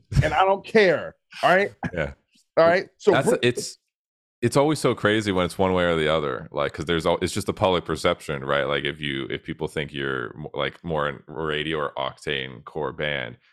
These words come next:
Speaker 2: it's so hard for it to be more of, like, a crazy heavy, what the fuck? You have to so overcorrect sometimes. Like, bands have to go, like,
Speaker 1: Yeah.
Speaker 2: so stupid one way for a few songs,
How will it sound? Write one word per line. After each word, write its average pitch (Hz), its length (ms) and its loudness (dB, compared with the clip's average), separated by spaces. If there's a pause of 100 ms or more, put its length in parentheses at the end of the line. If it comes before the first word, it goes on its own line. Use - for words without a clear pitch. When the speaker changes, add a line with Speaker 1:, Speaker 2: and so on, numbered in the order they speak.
(120)
Speaker 2:
it's 85 220 -6
so 90 260 0
hard 80 420 0 (300)
for 82 160 -2
it 73 100 -2
to 82 80 -10
be 78 140 -6
more 73 260 -2
of, 69 160 -4
like, 69 280 -2
a 71 80 -8
crazy 76 520 -4
heavy, 73 400 -2
what 71 220 -6
the 71 80 -12
fuck? 76 340 -4 (140)
You 110 140 0
have 113 140 0
to 101 100 -6
so 110 480 0
overcorrect 101 720 0
sometimes. 107 500 -4
Like, 73 160 -10
bands 76 320 -4
have 76 160 -6
to 80 80 -10
go, 76 160 -8
like, 71 160 -6
Speaker 1:
Yeah. - 60 -6
Speaker 2:
so 82 300 -2
stupid 65 580 -8 (220)
one 80 260 -2
way 64 280 -2 (200)
for 87 140 0
a 76 40 -2
few 80 220 -4
songs, 78 580 -4